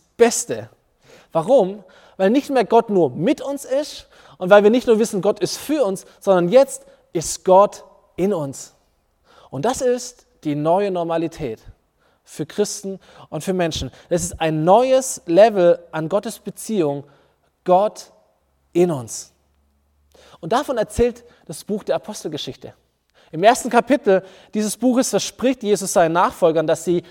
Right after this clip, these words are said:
die Kraft des Heiligen Geistes empfangen werden. Und die restlichen siebenundzwanzig Kapitel dieses Buches dokumentieren,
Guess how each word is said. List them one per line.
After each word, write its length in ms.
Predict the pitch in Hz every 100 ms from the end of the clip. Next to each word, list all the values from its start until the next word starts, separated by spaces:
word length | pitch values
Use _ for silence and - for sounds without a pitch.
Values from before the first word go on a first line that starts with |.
| _ -
die 120 | 151
Kraft 320 | - 247 -
des 140 | 220 -
Heiligen 280 | 190 190
Geistes 320 | 170 190 202 185
empfangen 580 | 151 131 - 285 165 131
werden. 340 | 127 143 202 _ _ - -
Und 120 | - 165
die 40 |
restlichen 460 | 196 277 - 247 196
siebenundzwanzig 580 | 185 170 156 151 147
Kapitel 380 | - 151 160 151
dieses 300 | 147 151 160
Buches 420 | - 190 214 208 - _ _ -
dokumentieren, 800 | 202 208 196 180 - 233 214 202